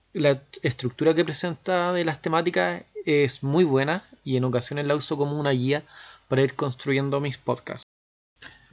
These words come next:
Pero sin darle más vueltas, porque me encanta darme vueltas para llegar a un tema,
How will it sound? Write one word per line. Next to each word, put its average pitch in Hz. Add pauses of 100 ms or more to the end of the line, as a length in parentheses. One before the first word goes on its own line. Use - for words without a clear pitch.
(360)
Pero 131
sin 143
darle 135
más 131
vueltas, 147
porque -
me 120
encanta 127
darme 127
vueltas 131
para 127
llegar 131
a 135
un 131
tema, 165